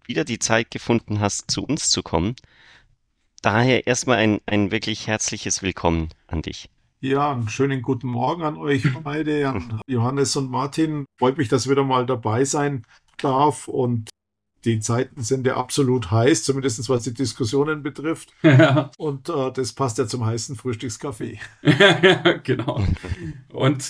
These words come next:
Speaker 3: jetzt habe ich schon überlegt, das ist tatsächlich schon eine ganze Zeit lang her, glaube ich, als du zum ersten Mal da warst. Das ist mindestens schon ein Jahr her, ich glaube sogar noch länger.
Speaker 2: Ja, zwei Jahre, da hatten wir über, über mein Buch gesprochen,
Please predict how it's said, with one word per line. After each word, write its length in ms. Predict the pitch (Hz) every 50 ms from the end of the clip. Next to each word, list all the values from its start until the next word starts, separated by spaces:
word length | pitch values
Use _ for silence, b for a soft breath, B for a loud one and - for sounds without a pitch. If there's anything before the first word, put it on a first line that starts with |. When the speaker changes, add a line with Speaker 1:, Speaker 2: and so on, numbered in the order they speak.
| - - -
Speaker 3:
jetzt 380 | - - - _ _ - -
habe 100 | 139 147
ich 80 | 160 156
schon 120 | - 156
überlegt, 340 | 135 120 123 156 156 - -
das 100 | 131 123
ist 120 | 151 151 -
tatsächlich 440 | - 113 - - 139 156 - 160 -
schon 180 | - 143 131 131
eine 120 | 127 123
ganze 600 | 127 113 120 147 165 156 - 143 131 123 123 123
Zeit 420 | 123 - - 127 123 139 156 151 139
lang 300 | 113 104 110 107 110 107
her, 260 | 107 117 123 127 -
glaube 260 | - - 104 104 107
ich, 120 | 107 -
als 140 | - - -
du 60 | -
zum 140 | - - 117
ersten 300 | - - 104 - - 120
Mal 100 | 107 107
da 160 | 104 107 104
warst. 160 | 120 127 127 -
Das 80 | 117
ist 140 | 117 104 120 113
mindestens 600 | 120 147 170 196 180 175 165 - - 156 139 -
schon 160 | - 135 120
ein 60 | 120 117
Jahr 240 | 113 101 120 -
her, 160 | - 120 110 113
ich 80 | 113
glaube 180 | - 120 120 -
sogar 200 | - 127 123 107
noch 120 | 113 110
länger. 420 | 110 107 110 127 139 147 160 156 - _ - 90 _ _ _ _ _ _ _ - 120
Speaker 2:
Ja, 120 | 120 123
zwei 280 | 123 - - 139 131 143
Jahre, 340 | 143 143 139 143 170 180
da 140 | - 151 120
hatten 160 | 135 135 - 147
wir 60 | 135
über, 300 | 135 135 131 135 135 -
über 180 | 143 135 131 131
mein 240 | 131 131 131 113
Buch 380 | 107 160 170 196 180 - - -
gesprochen, 720 | - - - - 170 156 160 160 - 160 160 156 139 110